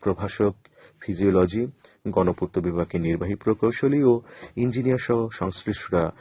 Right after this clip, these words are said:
উপস্থিত ছিলেন। পরে অতিরিক্ত সচিব কাজী দেওলার হোসেন মেডিকেল কলেজ হাসপাতাল নির্মাণ প্রকল্পের বিভিন্ন দিক ঘুরে দেখেন এবং সংশ্লিষ্টদের প্রয়োজনীয় দিক নির্দেশনা দেন।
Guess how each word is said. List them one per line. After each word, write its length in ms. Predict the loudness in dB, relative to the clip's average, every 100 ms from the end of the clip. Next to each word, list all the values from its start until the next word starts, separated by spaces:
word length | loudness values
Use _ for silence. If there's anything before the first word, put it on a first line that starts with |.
| -8 -6
উপস্থিত 380 | -4 -4 -6 -6
ছিলেন। 360 | -4 -4 -6 -16 _ -20 -12 4
পরে 200 | 6 6
অতিরিক্ত 420 | 6 4 0 -2
সচিব 440 | -2 0 0 -2 -2 -6 0
কাজী 240 | 0 2
দেওলার 360 | 2 4 4 0
হোসেন 440 | -6 -2 -2 -2 -10 -6
মেডিকেল 400 | -2 0 0 -2
কলেজ 340 | 0 0 0 -2
হাসপাতাল 440 | -10 -10 -8 -4 -2
নির্মাণ 300 | -2 -2 -4
প্রকল্পের 480 | -4 -2 -2 -2 -4
বিভিন্ন 360 | -2 -4 -4
দিক 240 | -2 -2 -4
ঘুরে 320 | -4 2 4 2 -10 -20 -20 -20 _ 0
দেখেন 400 | 0 0 -2 2
এবং 280 | 4 4 2
সংশ্লিষ্টদের 640 | 2 -4 -2 -2 4 4
প্রয়োজনীয় 520 | 4 2 2 2 -2 0
দিক 200 | -4 -6 -6
নির্দেশনা 500 | -6 -6 -6 -6 -4
দেন। 340 | -4 -6